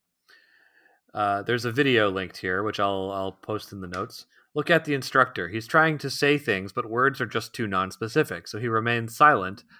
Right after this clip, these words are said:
but poised, hoping that the listener will extrapolate the meanings.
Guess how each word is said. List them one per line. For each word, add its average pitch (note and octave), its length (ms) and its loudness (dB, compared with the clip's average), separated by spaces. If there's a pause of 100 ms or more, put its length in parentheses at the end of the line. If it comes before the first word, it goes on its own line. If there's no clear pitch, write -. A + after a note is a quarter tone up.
but A#2+ 180 -6
poised, G2 540 2
hoping C#3 280 -2
that B2+ 120 -2
the A2+ 80 -2
listener A2 340 -4
will G#2 140 -4
extrapolate G2+ 560 -4
the G2+ 80 -14
meanings. F#2 460 -10